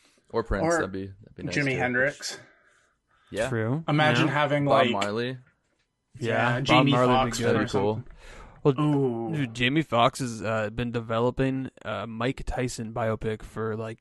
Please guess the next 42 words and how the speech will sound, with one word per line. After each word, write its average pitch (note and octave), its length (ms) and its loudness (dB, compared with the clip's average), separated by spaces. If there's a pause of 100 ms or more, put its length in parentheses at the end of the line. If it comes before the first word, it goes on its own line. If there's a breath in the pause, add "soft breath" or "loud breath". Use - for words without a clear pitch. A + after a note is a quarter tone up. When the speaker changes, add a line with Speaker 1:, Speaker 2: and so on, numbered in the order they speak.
(140)
Speaker 3:
ten C3 260 -4
years A#2 320 -4
now, C#3+ 280 6
and A#2+ 80 0
he's A2+ 120 -4
gonna A#2 220 -4
play A#2 260 -4
Mike C3 240 2
Tyson, C#3+ 540 2
and A#2 140 -6
he's A2+ 120 -6
got B2+ 220 0
the A#2+ 80 0
voice A#2 500 -2
down. C#3 360 4
Like, A2+ 140 -6
Speaker 2:
And D3 80 0
Speaker 3:
he's C#3 120 2
Speaker 2:
he's A#2+ 60 0
Speaker 3:
gonna, C3 120 2
Speaker 2:
gonna B2 100 -4
win B2+ 120 0
an B2 100 0
Oscar. C3 500 -4
Speaker 3:
he's D#3+ 160 0
gonna F#3+ 200 6
probably C#3+ 240 6
win B2+ 140 2
the A#2 100 -2
Oscar A#2 320 -2
for A2+ 260 -4
this A2+ 140 -10
performance. A#2 480 -2
Speaker 2:
Yeah. B2+ 60 0
Speaker 3:
Whenever C#3 260 2
they B2+ 120 2
actually A#2+ 300 -4
go A#2 160 -4
and G#2 100 -8
shoot A#2 220 -8
the A2 80 -8
movie, A#2+ 400 -4